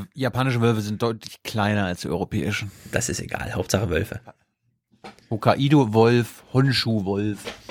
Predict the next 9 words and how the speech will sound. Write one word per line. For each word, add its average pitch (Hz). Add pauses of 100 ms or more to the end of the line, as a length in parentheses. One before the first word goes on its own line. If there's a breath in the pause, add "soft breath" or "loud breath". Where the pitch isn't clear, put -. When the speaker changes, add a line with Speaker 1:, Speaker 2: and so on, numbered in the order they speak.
(500 loud breath)
Speaker 2:
Ja, 110
die 113
müssen 127
ja 104
auch, 113
äh, 104 (300)
andere 113
Berge 104 (120)
erklimmen. -